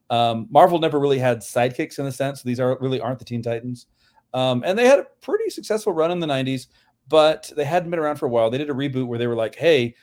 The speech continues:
let's make them reality stars." And it was kind of silly. It was kind of goofy.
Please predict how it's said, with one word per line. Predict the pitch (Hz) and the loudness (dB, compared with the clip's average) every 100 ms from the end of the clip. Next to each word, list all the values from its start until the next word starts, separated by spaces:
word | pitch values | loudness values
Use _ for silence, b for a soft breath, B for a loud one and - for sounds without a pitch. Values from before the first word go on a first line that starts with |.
| b | b
let's | 190 - | -4 -4
make | 123 | -6
them | 117 | -4
reality | 117 170 285 160 | -2 0 0 0
stars." | 127 - 113 95 - | -2 0 -2 -2 -10
And | 127 | -10
it | 147 | -10
was | 208 - _ _ | -12 -16 _ _
kind | - 480 | -4 -4
of | - | -2
silly. | - 147 151 | 0 2 2
It | |
was | 151 | -2
kind | 185 160 | -4 -2
of | |
goofy. | 123 123 123 120 | -4 -6 -4 -6